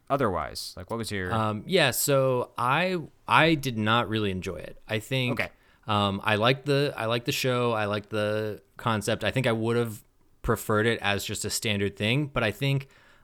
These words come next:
Speaker 2: I think I got too carried away in the choices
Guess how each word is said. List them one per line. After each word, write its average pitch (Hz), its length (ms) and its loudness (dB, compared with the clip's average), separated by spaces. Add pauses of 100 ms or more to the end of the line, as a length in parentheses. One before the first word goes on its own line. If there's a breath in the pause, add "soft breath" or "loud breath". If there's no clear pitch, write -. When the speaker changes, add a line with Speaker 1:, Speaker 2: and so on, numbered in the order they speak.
(120)
Speaker 2:
I 104 80 -4
think 160 200 -2
I 156 80 2
got 113 360 -4
too 143 480 -2
carried 123 320 0
away 104 260 2
in 98 100 0
the 90 80 -6
choices 90 800 -2